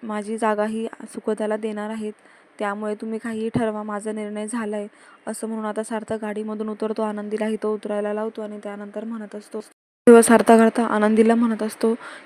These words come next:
की, "आनंदी, मला माझ्या प्रश्नांची उत्तर हवी आहे, तुला माहिती नाही मी कोणत्या विषयावर बोलायला इथे आणलंय तुला?" तेव्हा आता आनंदी म्हणत असते की, "मिस्टर राजाध्यक्ष, मी तुम्हाला आधी सांगितलंय की मी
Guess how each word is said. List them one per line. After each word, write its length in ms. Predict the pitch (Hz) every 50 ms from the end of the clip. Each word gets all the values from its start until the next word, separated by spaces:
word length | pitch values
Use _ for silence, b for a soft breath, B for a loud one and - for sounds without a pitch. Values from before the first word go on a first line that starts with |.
| B -
की, 160 | 240 240 247 - B B B B
"आनंदी, 360 | - 214 220 226 226 226 247
मला 200 | 233 233 220 214
माझ्या 200 | 214 220 214 220 214
प्रश्नांची 420 | 220 220 - - 220 220 214 - 220
उत्तर 240 | 220 - - 226
हवी 180 | 233 233 214 208
आहे, 80 | 202 202 -
तुला 140 | 233 240 240
माहिती 260 | 240 240 226 - 254
नाही 200 | 269 277 277 254
मी 80 | 226 214
कोणत्या 260 | 214 208 202 208 214
विषयावर 360 | 214 214 208 - 214 214 214
बोलायला 360 | 208 214 208 202 208 208 208
इथे 200 | 208 208 - 226 214
आणलंय 240 | 208 202 202 208 208 202
तुला?" 180 | 214 202 208 233 254 B B B B B B B B -
तेव्हा 200 | 220 214 208 208
आता 160 | 208 - 214
आनंदी 320 | 208 208 208 208 214 214
म्हणत 240 | 220 226 220 214 202
असते 260 | 214 214 - - 220
की, 120 | 214 220 226
"मिस्टर 300 | 220 226 214 - 233 240
राजाध्यक्ष, 500 | 240 226 208 220 226 220 226 - - - 226 247 - B B B B B B B
मी 60 | 240 226
तुम्हाला 260 | 254 254 247 262 269
आधी 240 | 262 233 214 226 226 240
सांगितलंय 480 | - 240 226 226 233 233 247 220 214
की 140 | 220 - 226
मी 140 | 220 220